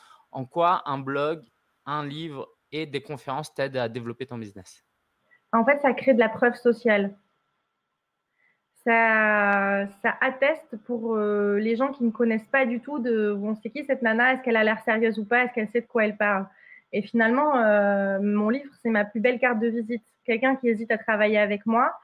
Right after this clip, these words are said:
Speaker 2: il peut au moins acheter mon livre et voir, euh, si ce que j'ai à dire, c'est à peu près intéressant, si ça tient la route et si, euh, ça lui donne envie d'aller plus loin. Donc, euh, pour moi, enfin, je trouve que c'est juste génial. Et, et là,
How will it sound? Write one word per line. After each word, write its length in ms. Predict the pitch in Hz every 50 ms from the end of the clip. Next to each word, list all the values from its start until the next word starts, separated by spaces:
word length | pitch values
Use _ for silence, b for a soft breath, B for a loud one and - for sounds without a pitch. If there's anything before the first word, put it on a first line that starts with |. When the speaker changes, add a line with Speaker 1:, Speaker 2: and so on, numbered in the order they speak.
| B B B -
Speaker 2:
il 80 | 214
peut 220 | 202 - 240 226 226
au 80 | - 262
moins 240 | 247 247 262 262 254
acheter 280 | 247 247 254 - 247 233
mon 160 | 233 220 220
livre 340 | 226 247 277 320 302 269 226 -
et 100 | 208 214
voir, 340 | 208 226 247 269 277 269 240
euh, 380 | 220 208 202 196 196 196 196 196 - _
si 120 | - 233
ce 80 | - _
que 160 | - 247 226
j'ai 140 | 214 226 226
à 100 | 214 208
dire, 180 | 202 247 285 285 -
c'est 60 | 220
à 40 | 196
peu 100 | - 202
près 160 | - - 247
intéressant, 600 | 233 226 226 - 233 220 226 214 - 254 254 262
si 80 | 262 -
ça 80 | 214 196
tient 120 | 214 208
la 140 | 208 208 214
route 200 | 226 262 302 294 -
et 100 | 208 202
si, 380 | _ _ - 240 247 247 240
euh, 320 | 214 208 196 196 196 190 190 190 B B B B -
ça 80 | - 226
lui 120 | 220 220
donne 180 | 202 226 220 226
envie 180 | 226 220 233 240
d'aller 240 | 226 220 214 214
plus 200 | 208 - - 220
loin. 220 | 214 196 190 190 - _ _ _ _ _ _ _ _ _ _ _ _ _ _ _ _ -
Donc, 320 | 196 220 220 214 - -
euh, 580 | 220 208 202 202 196 196 190 185 185 185 185 180 180 _ _ _ _ - - _ -
pour 140 | 240 233 233
moi, 180 | 233 247 269 277 269 233
enfin, 460 | 220 226 226 208 196 190 185 180 185
je 100 | 196 -
trouve 160 | _ - 233
que 120 | 214 240 214
c'est 140 | - 220 202
juste 440 | 208 233 226 202 _ - 214 202
génial. 560 | 190 190 202 247 247 247 247 247 285 285 254 214 -
Et, 560 | 202 196 - - 214 214 208 208 190 190 -
et 100 | 185 220
là, 160 | 233 240 254